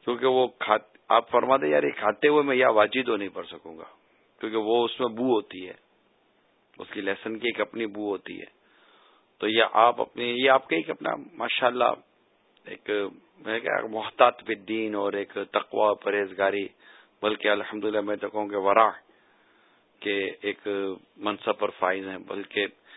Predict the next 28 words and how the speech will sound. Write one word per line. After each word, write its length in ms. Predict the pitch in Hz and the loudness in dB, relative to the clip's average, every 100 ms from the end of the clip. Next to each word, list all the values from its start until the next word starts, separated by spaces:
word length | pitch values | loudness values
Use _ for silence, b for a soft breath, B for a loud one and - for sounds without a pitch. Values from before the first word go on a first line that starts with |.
| B B B _ - _ _ | B B B _ -20 _ _
جب 100 | - 107 | -2 -2
ان 140 | 107 | -4
کے 120 | 104 117 | -4 -2
ساتھ 120 | 113 | -2
میں 100 | 110 | -2
پیچھے 360 | 107 110 - 113 98 - _ | -6 -4 0 0 -2 -20 _
مکتب 420 | 104 - - 110 | -6 -2 0 0
میں، 200 | 101 104 | 0 -4
کمروں 380 | 95 104 110 117 | 0 2 4 2
میں 180 | 107 98 _ _ - | 0 -6 _ _ -2
وقت 240 | 110 113 110 | 0 2 0
گزارتا 420 | 101 110 110 101 | 2 2 2 -4
ہوں، 120 | 107 - _ b b b b b _ _ | -6 -12 _ b b b b b _ _
اور 100 | 101 | -6
جس 300 | 101 117 - | -4 -6 -6
انداز 320 | 98 101 127 131 | -2 4 4 4
سے 80 | 139 | 0
یہ 120 | 123 | -2
رہ 140 | 92 | 0
رہے 180 | 123 175 | 0 2
ہوتے 220 | 110 - | 0 -2
ہیں 80 | - | -6
نا، 100 | - - _ _ _ _ _ _ _ _ - | -8 -16 _ _ _ _ _ _ _ _ -20
مجھے، 760 | 95 110 104 110 107 101 - 156 - | -8 -6 -2 0 0 -2 -6 -12 -12
میں، 160 | 101 98 _ _ _ _ | -10 -10 _ _ _ _
میں 100 | 101 | 0
واقعہ 340 | 101 113 156 120 | 2 4 4 4
بتاؤں 340 | 104 104 | 0 -6